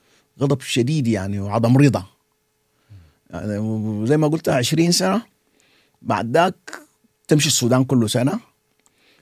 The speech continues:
بتجد أنه هناك برضو الوضع متغير. أنت بتنفصل عن هذا الواقع. يعني البلدان هناك بتتطور. كويس؟ وأنت عندك النظرة القديمة.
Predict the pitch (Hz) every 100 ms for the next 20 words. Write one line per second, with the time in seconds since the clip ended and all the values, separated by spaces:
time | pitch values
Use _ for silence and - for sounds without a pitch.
0 | _ - 170 180 190 185 175 180 180 170
1 | 185 170 175 175 160 143 165 143 110 -
2 | _ _ _ _ _ - 80 _ _ _
3 | 143 151 - 147 135 202 185 185 143 147
4 | 165 156 135 143 117 95 - _ _ _
5 | _ - 113 113 113 120 156 156 160 135
6 | 131 - 156 156 127 110 - _ _ _
7 | _ _ _ _ 113 165 - - _ _
8 | _ 139 139 139 139 139 139 151 147 135
9 | 127 131 131 110